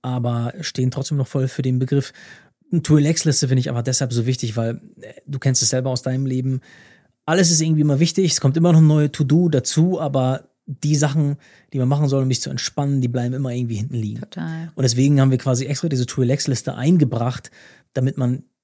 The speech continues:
Speaker 1: direkt halt dafür sorgt, dass direkt einplant, dass man sich irgendwie entspannt. Und das kann alles sein, Spaziergang oder egal was, was dich irgendwie entspannt oder dir, ähm, Energie gibt. Das ist ganz grob
Speaker 2: Mhm.
Speaker 1: erzählt, ähm, das Konzept eigentlich.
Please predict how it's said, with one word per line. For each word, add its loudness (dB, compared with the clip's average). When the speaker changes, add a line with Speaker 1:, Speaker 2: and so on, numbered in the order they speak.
Speaker 1:
direkt -2
halt 0
dafür -2
sorgt, 2
dass -2
direkt -4
einplant, -2
dass -6
man -4
sich -6
irgendwie -4
entspannt. -10
Und -4
das 0
kann -2
alles -8
sein, -16
Spaziergang -4
oder -4
egal -2
was, -2
was -4
dich -6
irgendwie -2
entspannt -4
oder -4
dir, -4
ähm, -6
Energie -4
gibt. -4
Das 0
ist 2
ganz -2
grob 2
Speaker 2:
Mhm. -2
Speaker 1:
erzählt, 0
ähm, -2
das -2
Konzept -8
eigentlich. -14